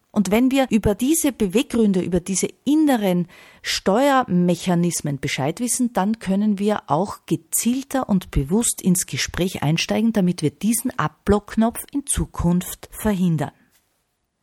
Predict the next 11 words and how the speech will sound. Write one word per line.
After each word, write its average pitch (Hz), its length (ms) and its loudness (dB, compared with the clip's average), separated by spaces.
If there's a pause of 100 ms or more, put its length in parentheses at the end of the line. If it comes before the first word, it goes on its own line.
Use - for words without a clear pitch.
(140)
Denn 185 240 2
was 196 240 0
passiert 311 400 0
denn 170 180 2
für 180 120 -4
unsere 190 280 0
Zielperson 214 880 0
am 165 220 0
Telefon? 254 560 0
Bedeutet 196 520 -2
das, 233 140 2